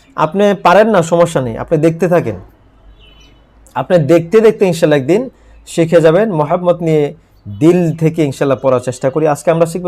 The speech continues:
সূরা আল বাকারার একশত আটাত্তর নম্বর আয়াতে কারিমার তিলাওয়াত এবং তর্জমা। দেখেন, আমরা পড়তেছি বিসমিল্লাহির রহমানির রহিম। এই বিসমিল্লাহর মধ্যে উনিশটি হরফ রয়েছে,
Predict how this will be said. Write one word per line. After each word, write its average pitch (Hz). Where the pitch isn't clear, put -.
সূরা 165
আল 147
বাকারার 139
একশত 160
আটাত্তর 180
নম্বর 165
আয়াতে 139
কারিমার 135
তিলাওয়াত 180
এবং 123
তর্জমা। 110
দেখেন, 170
আমরা 160
পড়তেছি 185
বিসমিল্লাহির 170
রহমানির 165
রহিম। 156
এই 135
বিসমিল্লাহর 208
মধ্যে 180
উনিশটি 196
হরফ 165
রয়েছে, 123